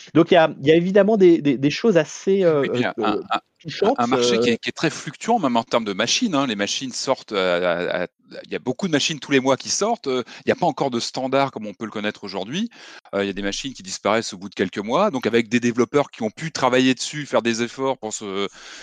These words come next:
Speaker 2: se spécialiser sur une machine qui disparaît. Donc, on est aussi sur un, un, un secteur qui est assez flon-, qui, qui est en fluctuation continue, qui est pas stable du tout, qui est en pleine, euh, explosion. Et,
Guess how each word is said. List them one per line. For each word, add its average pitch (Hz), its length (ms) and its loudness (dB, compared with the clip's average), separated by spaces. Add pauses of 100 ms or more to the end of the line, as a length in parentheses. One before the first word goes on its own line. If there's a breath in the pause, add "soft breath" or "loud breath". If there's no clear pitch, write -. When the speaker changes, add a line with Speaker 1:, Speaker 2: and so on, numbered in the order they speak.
(160 loud breath)
Speaker 2:
se - 200 -10
spécialiser 135 500 0
sur 135 140 -2
une 117 60 -4
machine 120 280 -2
qui 113 100 -12
disparaît. 135 420 2
Donc, 254 220 -2 (240)
on 139 140 2
est 156 60 2
aussi 180 260 -2
sur 147 180 -2
un, 117 240 0
un, 104 220 -4
un 113 80 -6
secteur 180 400 -6
qui - 100 -4
est 104 40 4
assez 120 200 -2
flon-, 127 280 -10 (340)
qui, 113 160 -10
qui - 140 -8
est - 20 -2
en 107 100 -8 (420 loud breath)
fluctuation 165 600 -2
continue, 196 420 -2
qui 139 100 0
est 117 40 2
pas 135 140 0
stable 127 440 0
du 135 120 -16
tout, 160 140 -8
qui - 120 -6
est - 20 0
en 98 80 -2
pleine, 143 340 -2
euh, 92 480 -2 (500 soft breath)
explosion. 143 800 -4
Et, 104 440 -2